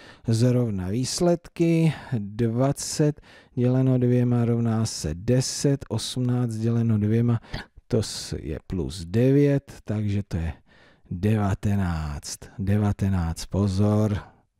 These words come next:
Nevím, co jsem teďka přemýšlel. Tak, takhle. No a zkusíme to i z paměti.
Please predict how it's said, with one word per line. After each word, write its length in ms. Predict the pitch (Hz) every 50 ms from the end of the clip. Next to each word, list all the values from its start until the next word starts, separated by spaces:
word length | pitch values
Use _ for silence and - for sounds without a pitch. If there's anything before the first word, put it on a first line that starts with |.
| _ _ _ _ _ _ _ _ _ _ _
Nevím, 340 | - 101 95 92 92 95 95
co 160 | - - 92
jsem 260 | - - - 98 90
teďka 360 | - - 85 - - - 92 85
přemýšlel. 800 | - - - 85 87 85 85 - - - 78 73 67 64 - - - - _ _ _ _ _
Tak, 260 | - 98 90 - - - - - - - - - - - - - - - _
takhle. 520 | - 131 127 - - - 110 101 92 90 104
No 220 | 110 123 147 156 - -
a 200 | - 202 190 - -
zkusíme 640 | - - - - 135 - - - 160 156 151 147
to 200 | - - - -
i 40 | 131
z 100 | - -
paměti. 840 | - - 104 104 123 151 185 196 196 - - 160 156 160 170 185